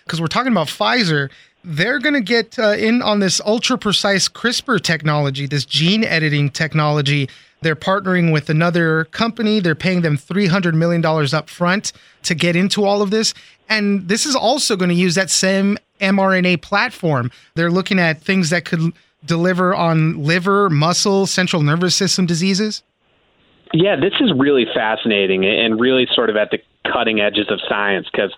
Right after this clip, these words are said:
Speaker 2: this is around a gene editing technology called base editing, where really the promise and the potential of this technology is kind of a next generation crispr approach,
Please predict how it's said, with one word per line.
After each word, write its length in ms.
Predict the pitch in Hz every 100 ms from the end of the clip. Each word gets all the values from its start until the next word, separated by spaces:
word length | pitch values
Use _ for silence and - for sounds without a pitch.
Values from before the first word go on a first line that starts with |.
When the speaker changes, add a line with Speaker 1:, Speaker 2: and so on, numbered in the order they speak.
| _
Speaker 2:
this 200 | 131 147
is 140 | 143 131
around 320 | 123 120 117
a 60 | 107
gene 340 | - 131 117
editing 320 | 113 110 104
technology 540 | 120 110 107 104 104 98
called 280 | 107 95
base 220 | 120 117 -
editing, 400 | 104 95 92 87 - _ -
where 160 | 123
really 340 | 120 156 180 160
the 120 | 110 -
promise 440 | - 151 160 147 -
and 100 | 123
the 40 |
potential 580 | - 123 - 170 123 143
of 80 | 113
this 180 | 110 -
technology 560 | 117 120 107 104 110 107
is 80 | - -
kind 160 | 143
of 60 | -
a 60 |
next 440 | 107 110 123 - -
generation 800 | - 117 110 107 104 - 104 95 _ _ _ -
crispr 560 | - 139 - - 113
approach, 500 | 98 - 120 95 92